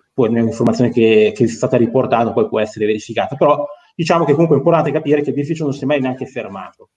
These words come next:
Ehm, detto questo, poi, eh, Luca, tu accennavi sempre della parte centrale anche della città,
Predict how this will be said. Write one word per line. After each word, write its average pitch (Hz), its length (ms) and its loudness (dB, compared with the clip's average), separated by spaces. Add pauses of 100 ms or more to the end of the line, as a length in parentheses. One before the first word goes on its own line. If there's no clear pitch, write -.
(760)
Ehm, 110 800 -8 (300)
detto 185 300 0
questo, 220 420 2
poi, 202 260 4
eh, 135 440 -6 (140)
Luca, 165 340 2
tu 185 120 0
accennavi 160 340 2
sempre 147 240 0
della 143 200 2
parte 147 300 0
centrale 135 540 -2
anche 123 180 -8
della 117 180 -6
città, - 600 -14